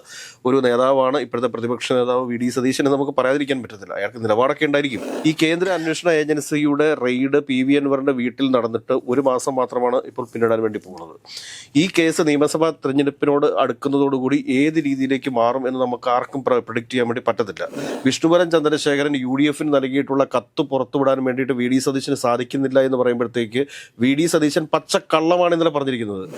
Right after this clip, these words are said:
അതുകൊണ്ട് വിഷ്ണുവരൻ ചന്ദ്രശേഖരൻ യു ഡി എഫിൽ ചേരുന്നതിന് വേറെ പ്രശ്നങ്ങളൊന്നും ഉണ്ടായിരുന്നില്ല. പക്ഷേ അയാളെ സംബന്ധിച്ചിട്ട് അയാളുടെ മുമ്പിൽ നിൽക്കുന്ന ഏറ്റവും വലിയ പ്രശ്നം എന്ന് വെച്ചാൽ ഇ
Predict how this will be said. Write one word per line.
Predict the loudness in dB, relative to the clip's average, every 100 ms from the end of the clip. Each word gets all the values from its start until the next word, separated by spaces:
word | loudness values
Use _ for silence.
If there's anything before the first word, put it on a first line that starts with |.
| -6 -4
അതുകൊണ്ട് | -4 -6
വിഷ്ണുവരൻ | -4 0 0 0
ചന്ദ്രശേഖരൻ | 2 2 2 -2 -2 -2
യു | -2
ഡി | -2
എഫിൽ | -4 -2
ചേരുന്നതിന് | 0 2 4
വേറെ | 2 2
പ്രശ്നങ്ങളൊന്നും | -4 -2 0 0
ഉണ്ടായിരുന്നില്ല. | -2 -4 -10 -6
പക്ഷേ | 0 0 -2 -20 -6 0
അയാളെ | 2 2 2
സംബന്ധിച്ചിട്ട് | 2 0 2 2
അയാളുടെ | 2 2 0
മുമ്പിൽ | 0 0 0
നിൽക്കുന്ന | 0 -2 -2
ഏറ്റവും | 0 2
വലിയ | 2 0
പ്രശ്നം | -2 -4
എന്ന് | -4
വെച്ചാൽ | -4
ഇ | 0